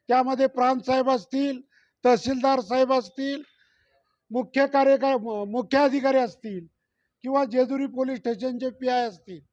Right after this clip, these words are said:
या सर्वांना तमाम आंबेडकरी जनतेच्या वतीने आम्ही नम्रपणे आवाहन करतो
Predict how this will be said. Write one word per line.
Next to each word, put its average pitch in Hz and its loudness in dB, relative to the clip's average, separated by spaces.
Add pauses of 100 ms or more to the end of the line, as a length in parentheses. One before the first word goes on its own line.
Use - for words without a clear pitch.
(500)
या 262 2
सर्वांना 262 0 (720)
तमाम 277 2
आंबेडकरी 269 0
जनतेच्या 254 0
वतीने 240 -4 (520)
आम्ही 247 0
नम्रपणे 262 0
आवाहन 240 2
करतो 185 -6